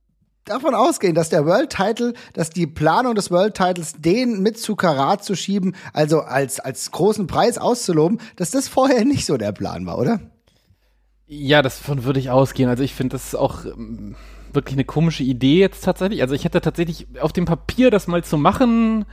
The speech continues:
Speaker 2: ähm, hätte ich vielleicht unter bestimmten Umständen sogar okay gefunden. Also ich habe ja schon mal gesagt, dass ich ein riesen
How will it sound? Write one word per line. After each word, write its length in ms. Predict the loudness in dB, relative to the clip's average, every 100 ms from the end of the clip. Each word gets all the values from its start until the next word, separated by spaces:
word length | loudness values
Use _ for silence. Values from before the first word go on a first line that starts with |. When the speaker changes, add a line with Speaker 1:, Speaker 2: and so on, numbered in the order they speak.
| -16 -20 -20 -20 -12 2
Speaker 2:
ähm, 1200 | 4 4 2 2 2 2 0 0 -2 -4 -8 -14 -20 -12
hätte 180 | -4 -4
ich 100 | -4
vielleicht 300 | 2 4 4
unter 160 | 2 2
bestimmten 480 | 0 2 2 2 -4
Umständen 640 | -8 -8 -6 0 0 2
sogar 240 | 2 2
okay 260 | 2 2 2
gefunden. 400 | 2 2 2 4
Also 140 | 2
ich 80 | 0
habe 120 | -4
ja 40 | -2
schon 160 | 0
mal 100 | 2
gesagt, 300 | 2 2 0
dass 100 | -2
ich 140 | -4 -2
ein 80 |
riesen 420 | 0 0 -2 -4